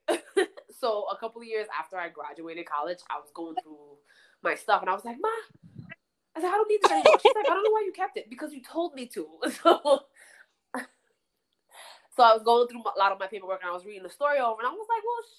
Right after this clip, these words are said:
shit." I was, "Ah, shit." I was like, "This is actually pretty good." And it was, it was a short story, so there was enough for me to expand on, and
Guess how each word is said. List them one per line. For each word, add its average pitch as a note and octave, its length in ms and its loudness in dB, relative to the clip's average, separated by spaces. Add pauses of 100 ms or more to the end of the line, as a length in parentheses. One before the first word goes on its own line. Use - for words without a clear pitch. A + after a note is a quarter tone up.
shit." B4+ 240 -8
I G#3+ 120 -6
was, C#4 140 -12
"Ah, F#4 200 -2
shit." B4+ 500 -10 (420)
I D#4 100 -2
was F#4+ 160 -10
like, D4+ 200 -12
"This F#4 200 -14
is G#4 120 -8
actually B3+ 280 -8
pretty - 200 -20
good." E4+ 220 -8
And F#3+ 80 -10
it F#3+ 60 -14
was, G3+ 100 -20 (120)
it A3 80 0
was G#3+ 100 -4
a F#3 120 -8
short - 360 0
story, G3+ 320 -8
so F#3 140 -8
there F3+ 100 -2
was F3 200 -6
enough F#3 280 -6
for F#3 100 -14
me F3+ 280 -18
to D#3+ 280 -4 (480)
expand F3 680 -2
on, G#3 320 -2
and D3 200 -8